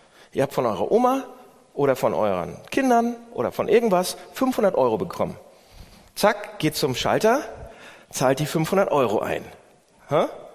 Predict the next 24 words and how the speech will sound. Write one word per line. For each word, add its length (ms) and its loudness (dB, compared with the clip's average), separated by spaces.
Und 100 -8
dann 120 0
seht 160 2
ihr, 80 -2
wie 60 -2
der 120 2
Kassierer 420 0
da 100 -2
steht 280 -2
und 100 -8
sagt, 340 -8
aufschreibt, 720 -2
hundert 320 0
Euro. 400 0
Vier 240 -2
Scheine 280 2
nimmt, 320 0
in 140 0
seine 220 4
Tasche 300 -2
steckt 400 -4
und 200 -2
ein 380 0
einzahlt. 960 0